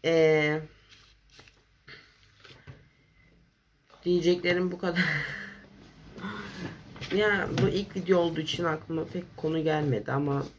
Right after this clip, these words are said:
belki bir dahaki videoda kitap yorumu vesaire yapabilirim. Emin değilim. Belki. Ee, bugünlük diyeceklerim bu kadar. Beni dinlediğiniz için teşekkür ederim.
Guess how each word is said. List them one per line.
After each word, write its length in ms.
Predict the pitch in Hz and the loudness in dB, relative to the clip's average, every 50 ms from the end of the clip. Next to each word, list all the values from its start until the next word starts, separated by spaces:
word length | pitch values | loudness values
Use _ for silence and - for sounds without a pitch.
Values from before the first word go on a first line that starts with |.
| - - - - | -18 -12 -6 0
belki 440 | 147 139 - 131 - - 143 185 - | 2 2 2 0 -2 -8 -10 -8 -8
bir 100 | 139 - | -6 -6
dahaki 380 | - 139 - 131 - - - | -6 -6 -6 -8 -12 -12 -14
videoda 480 | 120 - - 117 - - 139 143 147 - | -10 -4 -4 -4 -4 -2 -4 -6 -6 -8
kitap 320 | - - - 147 139 - | -10 -8 -8 -8 -4 -2
yorumu 280 | 123 117 110 113 113 120 | 0 0 0 0 -2 -2
vesaire 460 | 123 123 - - 107 101 - 147 139 | -4 -4 -4 -6 -8 -6 -4 -2 -2
yapabilirim. 560 | 139 135 139 120 123 120 113 - 101 - - - - - - - - - - - - - - - - - - - - - - - | 0 0 -2 -2 -2 -4 -4 -6 -8 -10 -10 -14 -20 -20 -20 -20 -20 -20 -20 -20 -20 -20 -20 -20 -20 -20 -20 -20 -20 -14 -6 -2
Emin 280 | 147 147 135 135 139 | 0 2 2 2 2
değilim. 320 | 151 151 147 139 120 110 - - - - _ _ _ - | 4 4 4 2 0 -2 -6 -12 -20 -20 _ _ _ -8
Belki. 400 | 147 156 143 120 120 120 - - - - - - - - - - - - - - - - - - - - - - - - - - - - - - - - - - - - - - - | -2 0 0 0 0 -2 -6 -12 -18 -18 -18 -18 -20 -20 -20 -20 -20 -20 -20 -20 -10 -8 -8 -8 -8 -10 -16 -20 -20 -20 -20 -20 -20 -20 -20 -20 -20 -20 -20 -20 -20 -20 -20 -8 -2
Ee, 460 | - 151 151 147 147 143 143 143 143 143 139 135 - - - - - - - - - - - _ _ _ _ _ - | 0 2 2 4 4 4 4 2 2 2 2 0 -2 -4 -10 -18 -20 -20 -20 -20 -20 -20 -20 _ _ _ _ _ -6
bugünlük 420 | - 190 196 202 202 196 196 - - - - - - - - - - | -2 0 2 2 2 2 0 -4 -10 -14 -14 -16 -18 -20 -16 -6 -6
diyeceklerim 540 | 185 170 180 180 - 156 156 156 160 156 | -2 0 0 0 0 -2 -2 -2 -2 -4
bu 40 | - | -4
kadar. 400 | - 160 143 139 139 147 160 - - - - - - - _ _ _ _ _ _ _ - 165 | -4 -2 0 0 0 0 -2 -4 -10 -16 -16 -18 -20 -20 _ _ _ _ _ _ _ -4 -2
Beni 160 | 165 165 151 | 0 0 0
dinlediğiniz 320 | 151 151 147 143 139 135 | 0 0 2 2 2 0
için 120 | 135 - - | -4 -6 -6
teşekkür 460 | - - 151 143 - 135 - - 151 | -4 -4 -4 -6 -6 -8 -6 -2 0
ederim. 380 | 156 147 147 143 143 151 160 | 0 2 0 0 -2 -4 -8